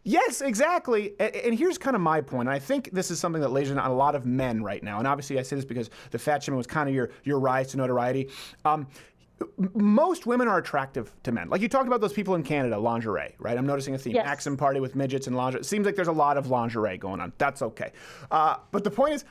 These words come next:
Speaker 1: these women aren't perfect, like you said, but men
Speaker 2: Hmm.
Speaker 1: find them attractive. All the
Speaker 2: Yes.
Speaker 1: women that I know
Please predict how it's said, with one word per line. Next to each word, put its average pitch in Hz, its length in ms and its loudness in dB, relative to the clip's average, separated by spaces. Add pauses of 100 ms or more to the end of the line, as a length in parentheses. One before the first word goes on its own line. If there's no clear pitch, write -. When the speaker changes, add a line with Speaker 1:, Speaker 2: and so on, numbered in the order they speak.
(500)
Speaker 1:
these 285 200 0
women 277 180 2
aren't 175 200 0
perfect, 113 320 -4
like 110 100 -2
you 110 60 -10
said, - 240 -8 (560)
but 185 160 2
men 233 180 4
Speaker 2:
Hmm. - 80 2
Speaker 1:
find 214 200 2
them 190 80 0
attractive. - 520 -4 (340)
All 320 280 4
the 330 100 2
Speaker 2:
Yes. 285 140 4
Speaker 1:
women 240 160 -2
that 202 120 2
I 175 220 4
know 131 460 2